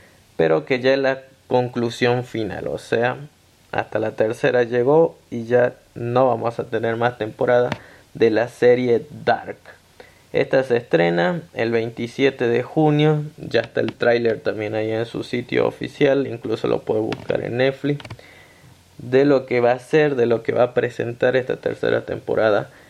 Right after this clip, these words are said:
de esta serie alemana que atrapó y cautivó a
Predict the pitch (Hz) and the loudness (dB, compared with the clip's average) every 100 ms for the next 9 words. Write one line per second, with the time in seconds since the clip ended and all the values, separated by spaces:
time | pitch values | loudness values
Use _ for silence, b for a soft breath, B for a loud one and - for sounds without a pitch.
0 | B - 110 120 110 117 - 113 120 123 | B -2 0 2 0 -2 2 2 2 -2
1 | 127 - 127 135 120 117 117 120 120 - | -4 -4 -2 0 -2 -2 -2 -2 -4 -2
2 | 127 - - - _ _ _ - 143 - | -2 -4 -16 -20 _ _ _ -2 0 0
3 | 113 - 117 123 - 117 - 117 120 - | -6 0 0 0 -6 -10 0 0 0 -6
4 | 113 113 117 - _ 113 117 | 0 2 0 -4 _ 0 0